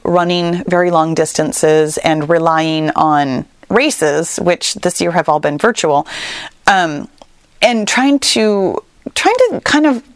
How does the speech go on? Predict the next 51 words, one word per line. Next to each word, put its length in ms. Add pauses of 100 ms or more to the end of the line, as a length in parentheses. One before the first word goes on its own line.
(120)
come 180
up 100
with 140
a 100
reason 640
to 560
get 160
out 160
of 100
our 100
comfort 380
zone 220
and 120
do 140
different 400
things. 580
And, 360 (320)
and 80
so 80
we 60
were 60
talking 320
about 200
going 160
on 100
adventures, 480
and 180
we've 200
been 280
on 260
a 60
couple 320
of 120
different 340
adventures. 380
We've 120
found 300
some 160
trails 380
that 100
we'd 160
never 300
hiked 320
before, 640
and 200 (460)
we've 220
just 340
been 340 (640)
starting 360
to 60
step 480